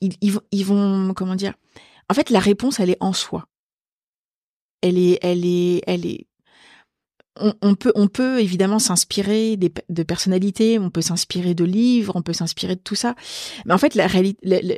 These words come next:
le, tout, c'est, c'est, la réponse est en soi et c'est dur d'aller la chercher. C'est hyper dur. Mais, mais ça vaut vraiment le coup. Faut, faut, faut,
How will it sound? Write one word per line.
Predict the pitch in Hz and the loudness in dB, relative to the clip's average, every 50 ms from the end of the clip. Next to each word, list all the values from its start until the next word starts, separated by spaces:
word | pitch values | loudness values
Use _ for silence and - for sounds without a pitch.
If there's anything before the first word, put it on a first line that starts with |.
| - | -6
le, | - - 143 - - - - _ | -4 -4 -4 -4 -4 -10 -16 _
tout, | - - 247 | -8 -6 -6
c'est, | - - - - - - - - - | -4 -4 -4 -4 -2 0 0 0 0
c'est, | - - - 214 185 | 0 0 2 2 2
la | 190 196 | 2 2
réponse | 196 208 214 - 277 285 - | 2 2 0 0 -4 -2 -2
est | 214 190 | -4 -2
en | 185 180 | -2 -4
soi | 180 - - - 208 214 240 - - - _ - | -4 -6 -6 -4 -4 -4 -4 -4 -8 -10 _ 0
et | - 196 208 202 - - - - - - - | 2 2 2 0 -2 -8 -20 -20 -20 -12 0
c'est | - - - 196 196 | 0 0 0 0 -4
dur | 196 247 311 381 320 | -4 0 2 0 2
d'aller | 226 196 185 190 | 2 -2 -2 -2
la | 175 170 | -4 -4
chercher. | 170 - 180 - - - - - _ _ _ _ _ _ | -4 -6 -8 -8 -12 -12 -14 -16 _ _ _ _ _ _
C'est | - - - 214 | -4 0 2 2
hyper | 214 208 220 196 185 | 2 2 -2 -6 -6
dur. | 165 180 165 - - - _ _ _ _ _ _ _ | -8 -10 -12 -12 -14 -20 _ _ _ _ _ _ _
Mais, | - 185 190 185 | 0 0 2 4
mais | 190 185 | 2 2
ça | 185 - 180 | 2 2 0
vaut | 175 185 | 0 -2
vraiment | 180 208 214 220 226 | -2 -2 -2 0 0
le | 233 240 | -2 -2
coup. | - - 269 233 | -4 -6 -6 -6
Faut, | - - - 175 147 | -8 -12 -12 -10 -10
faut, | 175 - - - - 143 - | -10 -8 -8 -6 -6 -6 -8
faut, | - - - - - - 55 50 50 - - - - | -10 -10 -10 -10 -10 -8 -10 -10 -10 -10 -10 -12 -14